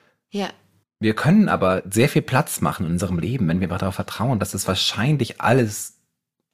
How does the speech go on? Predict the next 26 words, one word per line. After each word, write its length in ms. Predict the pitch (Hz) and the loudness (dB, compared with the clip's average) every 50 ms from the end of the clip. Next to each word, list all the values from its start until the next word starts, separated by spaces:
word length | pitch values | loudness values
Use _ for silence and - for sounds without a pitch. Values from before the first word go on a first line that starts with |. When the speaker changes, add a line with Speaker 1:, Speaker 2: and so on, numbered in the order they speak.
| _ - | _ 0
Speaker 2:
nicht 260 | 107 120 123 - - | 0 0 0 0 -2
so 180 | - 113 107 | 0 0 0
schlimm 520 | 101 - - - 110 110 107 107 107 104 - | -2 -4 -4 0 4 6 6 6 4 4 0
kommen 500 | - - 113 110 113 110 107 101 87 - | -2 2 4 6 6 6 6 6 4 2
wird, 280 | 95 95 92 95 - - | 2 2 2 0 -2 -4
wie 280 | 98 95 90 98 101 98 | -4 0 2 2 4 4
wir 200 | 101 98 92 - | 4 4 2 2
denken, 540 | - 87 90 92 - - 95 92 87 - - - | 2 2 2 2 0 -4 -6 -8 -8 -8 -4 -2
dass 200 | 82 82 - - | -2 -2 -2 -2
es 240 | 80 - - _ - | -8 -10 -10 _ -8
kommen 380 | - - - - - - - | -4 -4 -2 -4 -4 -8 -8
wird. 260 | - - - - - _ _ _ _ _ _ _ _ _ - - - - - - - - - - - - - - - - - - | -10 -12 -12 -14 -18 _ _ _ _ _ _ _ _ _ -20 -20 -18 -16 -16 -14 -14 -14 -14 -16 -18 -20 -20 -20 -20 -16 -6 0
Speaker 1:
Ja, 160 | 202 214 - | 2 4 6
Speaker 2:
Und 120 | 135 123 | 6 8
es 80 | - 147 | 8 8
Speaker 1:
und 60 | 156 | 8
Speaker 2:
ist 60 | 143 | 8
halt, 180 | 170 160 135 123 | 8 6 6 6
wir 60 | 131 123 | 4 4
Speaker 1:
ja. 60 | - | 6
Speaker 2:
reden, 220 | 139 180 180 147 | 6 4 4 4
es 120 | 127 120 131 | 2 0 0
ist 140 | 135 - | 2 2
halt, 160 | 143 120 110 120 | 4 4 4 4
ne, 80 | 135 | 2
ich, 120 | 127 110 | 2 2